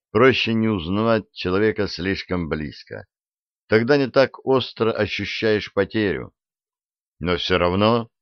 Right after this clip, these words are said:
каждая смерть братьев по оружию оседает где-то там, на дне души. Время от времени ловлю себя на мысли — а вдруг однажды случится так,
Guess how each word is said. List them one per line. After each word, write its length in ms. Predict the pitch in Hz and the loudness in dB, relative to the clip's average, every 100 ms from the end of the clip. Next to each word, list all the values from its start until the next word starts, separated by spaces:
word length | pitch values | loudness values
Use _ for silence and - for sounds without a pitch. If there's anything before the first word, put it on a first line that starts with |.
| _ _ _ - | _ _ _ 2
каждая 460 | 98 101 78 98 | 6 6 4 2
смерть 580 | - 87 101 101 80 - | 2 -2 0 0 -2 -10
братьев 680 | 78 92 95 92 82 82 - | -2 2 2 2 -6 -10 -4
по 160 | 87 85 | 0 2
оружию 640 | 98 107 85 98 87 82 _ _ _ | 0 -2 -4 -2 -2 -4 _ _ _
оседает 720 | 73 80 85 113 123 110 87 - _ | -10 -6 0 6 6 6 2 -6 _
где-то 360 | 82 110 90 82 | -2 0 0 2
там, 400 | 107 117 113 110 _ - | 4 4 2 -6 _ -6
на 120 | 78 | -6
дне 200 | 65 87 | -4 -4
души. 500 | 71 - 110 127 113 _ _ _ _ _ _ _ _ _ _ _ _ | -4 -4 0 0 -2 _ _ _ _ _ _ _ _ _ _ _ _
Время 400 | 80 92 110 104 | 0 4 6 6
от 100 | 101 | 4
времени 560 | 92 104 98 98 95 - _ _ | 4 4 4 2 -2 -4 _ _
ловлю 400 | 87 101 101 104 | 2 4 4 0
себя 280 | 95 85 95 | -2 -2 2
на 100 | 98 | 2
мысли — 580 | 117 113 - 76 65 - _ _ _ _ | 2 0 -4 -8 -8 -12 _ _ _ _
а 160 | 85 101 | 0 0
вдруг 340 | 104 160 139 | 2 0 2
однажды 680 | 110 92 127 139 110 87 87 | 2 2 0 2 2 0 -6
случится 640 | - 87 113 120 - 87 | -4 -8 -6 -8 -4 -4
так, 340 | 82 - 143 | -4 2 4